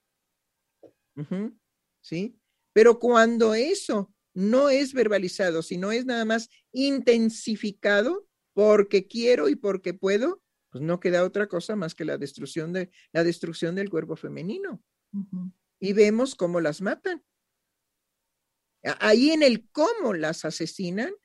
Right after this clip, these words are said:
Speaker 1: está precisamente la lectura de este, esta demanda de ese goce por parte del hombre. Claro, un hombre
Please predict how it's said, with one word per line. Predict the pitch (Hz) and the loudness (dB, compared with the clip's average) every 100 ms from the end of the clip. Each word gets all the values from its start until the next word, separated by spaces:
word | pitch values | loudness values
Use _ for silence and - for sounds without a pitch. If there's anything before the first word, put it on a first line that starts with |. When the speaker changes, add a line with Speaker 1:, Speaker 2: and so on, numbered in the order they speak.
| _ _ | _ _
Speaker 1:
está | - - 226 | -10 -4 -4
precisamente | 226 247 - 226 240 220 208 208 247 | -2 -4 -4 -8 -6 -4 -4 -4 -2
la | 170 | 0
lectura | 165 160 - 220 302 240 | -2 -6 -8 -6 -6 -4
de | 165 160 | -2 -4
este, | - 269 302 _ _ _ - | -6 -8 -10 _ _ _ -6
esta | 180 202 247 | -4 -2 -2
demanda | 226 190 208 226 | -2 -2 -2 -2
de | 196 175 | 0 -2
ese | 185 196 | 0 -2
goce | 185 175 - | -2 -4 -6
por | - 139 | -10 -6
parte | 165 165 196 | -6 -4 0
del | 220 240 | 0 0
hombre. | 208 202 311 - _ _ - | -4 -4 -6 -10 _ _ 0
Claro, | 220 151 110 - | 4 4 0 -6
un | 175 165 | -6 -4
hombre | 165 202 160 | -2 0 0